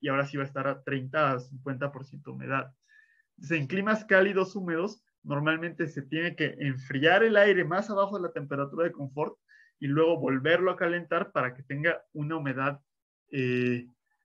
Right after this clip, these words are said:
absoluta, una humedad relativa adecuada. Entonces, justamente, incluso en lugares cálidos, se requiere tener cierta batería caliente de calefacción, que de inicio no tiene mucho sentido, pero cuando ya pensamos que es,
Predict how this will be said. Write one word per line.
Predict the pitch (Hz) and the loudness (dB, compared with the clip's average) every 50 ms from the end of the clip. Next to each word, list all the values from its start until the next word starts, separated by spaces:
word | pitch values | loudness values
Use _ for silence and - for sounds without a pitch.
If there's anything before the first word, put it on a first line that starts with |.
| _ _ - | _ _ -4
absoluta, | - 131 127 131 - 147 143 139 156 160 151 151 151 147 139 139 135 135 131 131 127 127 123 123 - _ _ _ _ _ | -4 -4 -4 -4 -2 0 2 2 2 0 2 4 6 6 8 8 6 6 4 4 4 2 0 -2 -6 _ _ _ _ _
una | - 156 160 180 | -10 -4 -2 0
humedad | 180 175 165 165 | 4 4 4 4
relativa | 151 160 156 143 - 156 143 143 | 4 2 0 0 -2 0 0 0
adecuada. | 139 135 135 127 131 143 143 135 127 - - _ _ _ _ _ _ _ _ _ _ - | 0 0 -2 -6 -2 0 0 0 -2 -4 -12 _ _ _ _ _ _ _ _ _ _ -12
Entonces, | 131 127 147 143 135 131 - | -8 -2 0 0 0 0 -2
justamente, | - 165 170 - 185 170 170 175 170 160 - 170 | -10 -10 -2 0 0 2 2 0 -2 0 0 0
incluso | 160 147 123 135 156 165 170 - 185 | 0 0 0 2 4 4 4 4 2
en | 175 165 | 0 2
lugares | 160 160 165 165 175 170 | 4 4 4 4 2 2
cálidos, | - 175 165 165 160 170 185 180 - _ _ | 2 2 2 2 2 0 -2 -6 -10 _ _
se | - - 131 | -12 -12 -8
requiere | 131 127 127 139 151 151 | -8 -8 -4 -2 -2 -2
tener | 151 143 135 139 139 139 | 0 -2 -2 -2 -2 -2
cierta | 139 143 135 135 131 - 135 127 127 | -2 -4 -4 -4 -2 0 2 2 2
batería | 123 131 127 - 139 139 139 143 143 | 2 0 -2 -2 0 0 2 2 2
caliente | 143 147 147 143 135 127 139 147 | 2 2 2 2 -2 -2 -2 -2
de | 139 135 135 | -2 -2 -4
calefacción, | 123 120 127 131 - 131 123 _ - - 160 151 139 - - _ _ _ _ _ _ _ | -6 -10 -10 -12 -14 -18 -20 _ -4 -2 -2 -2 -2 -4 -12 _ _ _ _ _ _ _
que | - 135 | -6 -6
de | 127 123 | -4 -4
inicio | 127 135 147 139 143 151 143 | -4 -4 -4 -4 -4 -4 -4
no | 139 139 | -4 -4
tiene | 139 151 147 147 | -4 -4 -4 -4
mucho | 147 151 151 165 147 | -4 -6 -8 -8 -8
sentido, | 156 170 165 165 185 175 170 175 175 | -8 -8 -8 -6 -2 0 0 0 0
pero | 175 139 127 127 | -2 -6 -10 -8
cuando | - 127 120 120 | -10 -12 -8 -4
ya | 127 131 131 | -4 -4 -4
pensamos | 151 143 135 151 139 139 139 139 | -4 -6 -4 -4 -4 -6 -6 -8
que | - 131 131 135 | -8 -4 -2 -2
es, | 135 139 135 _ | -2 -4 -6 _